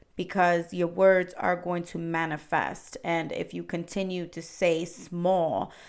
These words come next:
then small is going to be your result. I know for me, like, growing up, I would view money as something scary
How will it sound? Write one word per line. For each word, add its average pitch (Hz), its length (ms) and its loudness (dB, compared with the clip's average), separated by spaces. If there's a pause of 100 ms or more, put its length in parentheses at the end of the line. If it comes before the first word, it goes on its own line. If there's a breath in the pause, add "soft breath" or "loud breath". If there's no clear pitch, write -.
(180 loud breath)
then 175 180 2
small 175 640 2
is 170 180 0
going 170 300 0
to - 120 -8
be 165 140 -4
your 151 240 -2
result. 156 580 4 (600)
I 196 100 -2
know 226 320 2
for 160 240 -6
me, 170 600 -4
like, 156 320 -8
growing 175 480 0
up, 170 400 -2 (460 soft breath)
I 196 640 -2 (260)
would 175 640 0 (320)
view 196 320 0
money 180 580 -2
as 170 240 -6
something 185 440 -4
scary 202 680 -2